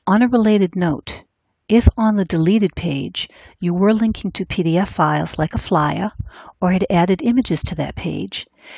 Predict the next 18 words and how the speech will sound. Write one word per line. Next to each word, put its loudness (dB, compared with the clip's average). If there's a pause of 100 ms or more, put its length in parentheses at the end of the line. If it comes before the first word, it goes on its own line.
(140)
it's 0
a -10
good 2
idea 4
to 0
delete 2
those -2
files -4
from -2
your -2
content 0
finder -4
to -8
help -4
keep -6
it 0
better 2
organized. -4